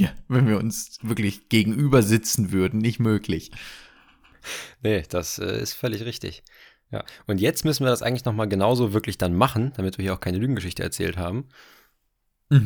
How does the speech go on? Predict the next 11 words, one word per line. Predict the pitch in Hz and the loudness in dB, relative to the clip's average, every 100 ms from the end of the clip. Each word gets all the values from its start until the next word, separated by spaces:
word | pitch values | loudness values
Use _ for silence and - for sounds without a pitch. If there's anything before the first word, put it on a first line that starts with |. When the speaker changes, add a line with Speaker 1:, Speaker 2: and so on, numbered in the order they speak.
| 113 | 6
Speaker 1:
Mhm. | |
Speaker 2:
heißt, | 92 92 - - | 4 4 -4 -6
ähm, | 92 90 87 85 - _ _ _ - - - | -6 -4 -6 -8 -14 _ _ _ -20 -20 -12
steht | - 90 | -4 -4
auf | - | -4
der | 87 | -8
Agenda. | 82 82 82 87 _ _ _ _ _ _ - | -4 -4 -6 -12 _ _ _ _ _ _ -2
Speaker 1:
Ja, | 135 - _ _ _ _ _ _ _ - | -2 -2 _ _ _ _ _ _ _ -10
finde | 127 113 | -4 -2
ich | 104 | -4
gut. | - 95 - | -6 -8 -8